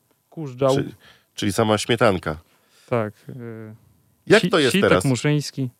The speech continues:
Speaker 2: Jak to jest teraz, Misiek? Bo od kilku lat trochę inaczej ten, e, żużel obserwujesz, bo
Speaker 1: Mhm.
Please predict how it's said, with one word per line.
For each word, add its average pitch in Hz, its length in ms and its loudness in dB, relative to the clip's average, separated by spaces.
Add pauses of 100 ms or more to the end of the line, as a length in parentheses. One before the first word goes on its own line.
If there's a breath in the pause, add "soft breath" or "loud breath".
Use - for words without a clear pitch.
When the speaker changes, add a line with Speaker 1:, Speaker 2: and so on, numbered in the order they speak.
(140)
Speaker 2:
Jak 165 220 0
to 160 80 0
jest 117 160 2
teraz, 95 400 0
Misiek? 95 420 -2
Bo 104 260 2 (680 loud breath)
od - 220 0
kilku 170 300 -4
lat 117 400 2 (280)
trochę 135 300 0
inaczej 120 480 2
ten, 107 320 0
e, 104 180 2 (100)
żużel 104 420 -2
obserwujesz, 92 680 -2
bo 87 500 2
Speaker 1:
Mhm. 120 180 -8